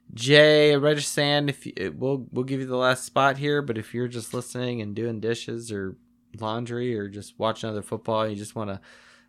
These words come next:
let my voice serenade you, by all means. But if you got something to say, come on, we'll let you on. Um,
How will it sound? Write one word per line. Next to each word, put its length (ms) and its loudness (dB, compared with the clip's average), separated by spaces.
let 180 -6
my 200 -8
voice 320 -4
serenade 560 -4
you, 320 -6
by 380 -2
all 100 -4
means. 300 -6
But 120 -4
if 140 -8
you 60 -6
got 120 0
something 220 -8
to 40 -12
say, 280 -10
come 220 -8
on, 240 -6
we'll 160 -12
let 260 -12
you 60 -6
on. 200 -8
Um, 360 6